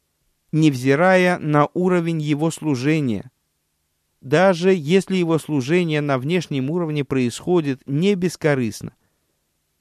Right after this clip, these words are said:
его содержание, его внутренность, его лишмо, бескорыстное служение,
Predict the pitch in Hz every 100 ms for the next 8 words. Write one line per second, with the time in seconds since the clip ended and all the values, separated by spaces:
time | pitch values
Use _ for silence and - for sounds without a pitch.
0 | _ _ _ _ - 135 151 151 180 -
1 | 143 139 127 120 175 196 175 113 104 -
2 | _ _ - 135 156 156 120 151 208 -
3 | 120 92 - _ _ _ _ _ - 135
4 | 139 147 175 156 143 - 156 175 180 113
5 | - _ _ _ _ - 135 139 - 139
6 | 196 - 185 156 - 147 131 123 104 110